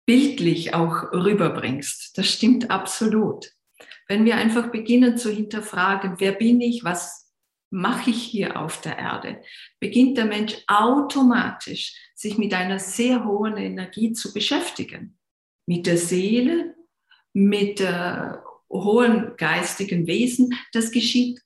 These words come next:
ganz automatisch bis zu einem gewissen Grad, wie der Mensch selbst damit umgehen kann. Und wenn wir dann,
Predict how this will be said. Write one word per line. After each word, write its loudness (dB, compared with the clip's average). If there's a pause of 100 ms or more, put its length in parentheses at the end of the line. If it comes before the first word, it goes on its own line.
(100)
ganz 2
automatisch -2
bis -6
zu -6
einem -2
gewissen -4
Grad, -4 (760)
wie -2
der 2
Mensch 0
selbst -6
damit -4
umgehen -4
kann. -12 (1120)
Und 0
wenn 2
wir 0
dann, -2